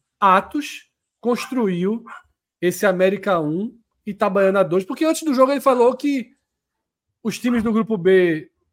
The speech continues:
só o Náutico venceu, e é claro que o Itabaiana não venceria, né?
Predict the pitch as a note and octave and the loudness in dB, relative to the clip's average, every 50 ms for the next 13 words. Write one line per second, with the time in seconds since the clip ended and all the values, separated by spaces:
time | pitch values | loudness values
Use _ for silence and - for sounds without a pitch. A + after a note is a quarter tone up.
0 | _ - - - - B3 A3+ G#3+ G#3 G3+ G#3 G#3 - G3+ A#3+ A3+ - - B3 B3+ | _ -12 -4 2 2 4 4 4 2 2 0 0 -2 -4 -4 -4 -4 -2 -2 0
1 | D4 C4+ - - - G#3+ A3 G#3+ - A#3 - A#3 A3+ A#3 G#3+ G3+ G3+ G#3+ G#3+ G#3 | 0 0 -2 0 -2 -2 -2 -2 -6 -4 -4 -2 0 2 2 0 0 -2 -4 -4
2 | F#3 G#3+ G3+ G3 - F#3 D#3+ D3 C#3 C3+ C3 A#2+ B2+ D#3 G3 | -4 -6 -6 -4 -4 -2 -2 -2 -2 -4 -4 -6 -8 -10 -12